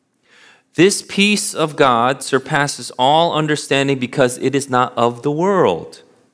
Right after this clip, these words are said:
It is of God. And then this peace is given to us for what? To do what? To guard our hearts and minds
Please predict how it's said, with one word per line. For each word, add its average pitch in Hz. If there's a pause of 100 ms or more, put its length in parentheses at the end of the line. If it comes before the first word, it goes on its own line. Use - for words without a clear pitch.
(760)
It 95
is 107
of 143
God. 143 (1200)
And 120
then 147
this 156
peace 240
is 135
given 202
to 202
us -
for 151
what? 123 (1000)
To -
do 190
what? 147 (960)
To 123
guard 160
our 135
hearts 120
and 113
minds 101